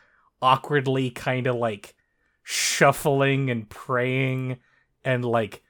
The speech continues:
saying words of, like, "Oh my god, it's her." And, like,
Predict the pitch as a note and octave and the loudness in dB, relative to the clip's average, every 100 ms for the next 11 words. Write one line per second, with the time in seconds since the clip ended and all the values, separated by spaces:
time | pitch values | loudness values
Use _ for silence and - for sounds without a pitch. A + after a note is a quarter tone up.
0 | _ - - D3+ C#3 C3+ B2 A#2 B2+ C3 | _ -6 0 4 4 2 0 0 2 2
1 | B2 B2+ A#2 A#2+ A2 _ - - C#3 C#3+ | 0 -6 -4 -6 -8 _ -20 -12 -6 -2
2 | C#3 D3+ D3 C#3 - - D#3 C#3 A2+ - | 2 6 6 6 0 0 2 2 -2 -8
3 | _ - D#3+ D3+ C#3+ C#3+ C3+ - | _ -10 2 2 6 4 4 0